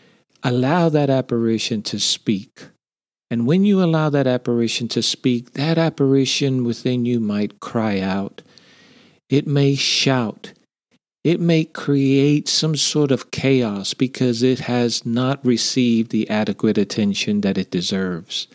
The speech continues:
And then speak to that apparition. Dialogue with it. Don't speak to it.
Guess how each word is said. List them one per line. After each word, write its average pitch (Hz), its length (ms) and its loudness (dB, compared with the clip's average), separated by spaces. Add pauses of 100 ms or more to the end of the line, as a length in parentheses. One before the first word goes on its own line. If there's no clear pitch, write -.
(1300)
And 123 160 -4
then 123 160 0
speak - 540 0
to 120 160 0
that 104 180 0
apparition. 98 760 -4 (1080)
Dialogue 151 640 2
with - 260 0
it. 113 140 0
Don't 156 280 0
speak - 460 -2
to 185 260 2
it. 101 200 -4